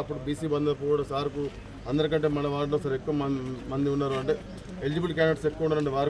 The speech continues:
కూడా ఎమ్మెల్యే గారు ఇప్పుడే చెప్పించడం జరిగింది. మరియు మన వార్డులో తొంభై మందికి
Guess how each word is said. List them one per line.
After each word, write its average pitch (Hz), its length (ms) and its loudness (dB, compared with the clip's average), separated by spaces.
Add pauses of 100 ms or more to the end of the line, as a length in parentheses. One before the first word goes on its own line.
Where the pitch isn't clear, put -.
కూడా 143 100 -2 (140)
ఎమ్మెల్యే 147 220 4
గారు 135 120 0
ఇప్పుడే 143 220 -2
చెప్పించడం 143 400 -2
జరిగింది. 139 360 0 (680)
మరియు 160 200 2 (100)
మన 151 80 2 (100)
వార్డులో 160 300 2 (220)
తొంభై 180 220 2 (100)
మందికి 170 320 0